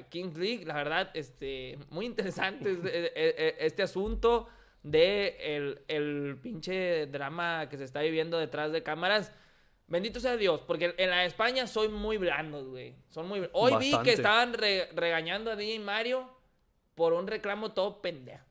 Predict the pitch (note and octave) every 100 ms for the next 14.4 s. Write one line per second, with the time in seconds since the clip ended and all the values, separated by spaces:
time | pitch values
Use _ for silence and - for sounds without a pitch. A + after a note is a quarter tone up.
0 | - C#3 D3 D#3 D#3+ D#3+ D#3+ D3 D#3 D#3+
1 | F3+ F#3+ F3 F#3 E3+ D#3+ C#3+ B2+ A#2 F#2+
2 | - - _ _ - D3+ D3+ E3 D#3+ E3
3 | - F3 G3+ F3+ E3 E3 E3 D#3 D#3+ F#3
4 | G3+ G3+ F3+ E3 F3 F3 F#3 E3+ E3+ E3+
5 | E3+ D#3 C#3+ C3+ B2+ B2+ _ _ _ _
6 | _ - D#3+ D#3+ D3+ F3 G3+ G3+ F3 F3
7 | G3 G3+ F3+ F#3+ G#3 G#3+ G#3 E3 D3+ C#3
8 | C3+ B2+ C3 B2+ C#3+ F#3 F3 D#3+ G3 B3
9 | D4 - _ _ _ _ _ _ D#3 D3
10 | D3 D3 F#3 D#3+ C#3+ D#3 F3+ E3 C#3+ C#3+
11 | D3 D3+ C#3+ C3+ C3+ G#2 - _ _ _
12 | _ _ D#3 D#3+ F#3+ E3+ F3 E3 F3+ D#3+
13 | C#3 C#3+ D3+ D#3 E3 D3 C3+ D#3+ D3+ C#3
14 | B2+ C#3 C#3+